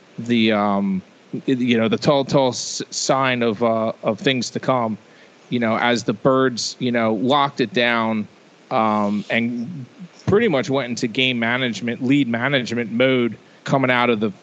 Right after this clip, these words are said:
uh, of the, of the first half into the second half, um, with four rushing touchdowns. I don't think anyone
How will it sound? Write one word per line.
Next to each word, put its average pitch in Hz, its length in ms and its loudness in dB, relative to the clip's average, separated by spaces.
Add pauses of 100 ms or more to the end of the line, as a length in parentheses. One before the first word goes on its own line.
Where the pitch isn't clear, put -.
(120)
uh, 113 240 0
of 110 160 0
the, 110 220 0
of 107 220 -2
the 110 80 -2
first 123 300 0
half 120 300 2
into 117 180 -2
the 107 80 -4
second 127 380 0
half, 113 340 -2 (520)
um, 113 240 0
with 117 120 0
four 208 320 2
rushing 135 400 -2
touchdowns. 107 680 -4
I 135 100 2
don't 131 160 0
think 120 160 -2
anyone 127 580 0